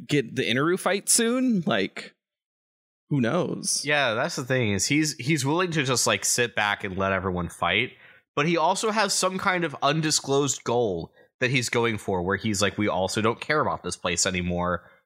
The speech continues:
Speaker 2: and he already destroyed the temple. So, like, what's all that about?
Speaker 1: <laughs>
Speaker 2: We still haven't talked about the great Wapol chapter covers.
Speaker 1: Yeah.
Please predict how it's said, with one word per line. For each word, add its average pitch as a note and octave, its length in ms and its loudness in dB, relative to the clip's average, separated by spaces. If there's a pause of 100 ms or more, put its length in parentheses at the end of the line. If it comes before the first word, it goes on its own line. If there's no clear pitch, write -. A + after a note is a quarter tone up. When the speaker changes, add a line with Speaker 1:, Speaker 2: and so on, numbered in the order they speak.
(120)
Speaker 2:
and A2 120 -2
he A#2+ 100 2
already A#2 340 2
destroyed G#2 420 0
the G2 80 -4
temple. F2 520 -4 (340)
So, - 140 -2
like, G#2+ 160 0
what's G2 300 0
all B2+ 200 -2
that G#2 200 2
about? A#1+ 400 -6 (140)
Speaker 1:
<laughs> C#3+ 60 4 (600)
Speaker 2:
We G2 220 2
still G#2 400 0
haven't F#2+ 460 0
talked G2 280 0
about F2+ 480 0
the G#2+ 160 -2
great G#2+ 300 0
Wapol G2 480 0
chapter F#2 380 0
covers. A2+ 520 0
Speaker 1:
Yeah. C#3+ 1500 0